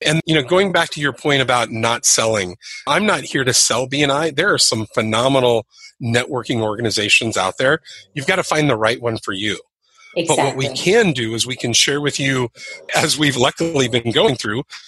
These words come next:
Speaker 1: our seven core values and to know who we are as an organization and what we can provide for our customers.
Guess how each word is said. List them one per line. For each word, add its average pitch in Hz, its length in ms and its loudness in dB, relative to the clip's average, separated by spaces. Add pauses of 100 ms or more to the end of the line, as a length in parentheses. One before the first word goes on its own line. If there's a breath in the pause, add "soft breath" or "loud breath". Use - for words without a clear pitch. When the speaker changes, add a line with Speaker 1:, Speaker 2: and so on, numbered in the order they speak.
(440 loud breath)
Speaker 1:
our 139 160 4
seven 151 400 2
core 127 240 0
values 113 720 0 (340 loud breath)
and 139 140 0
to - 100 2
know 143 200 2
who 180 160 -6
we 156 180 -2
are 127 200 2
as 120 140 0
an 110 80 -2
organization 113 640 0 (400 loud breath)
and 139 240 0
what 185 220 2
we 175 160 0
can 160 200 -2
provide 117 680 0
for 104 220 -6
our 101 100 -4
customers. - 800 -4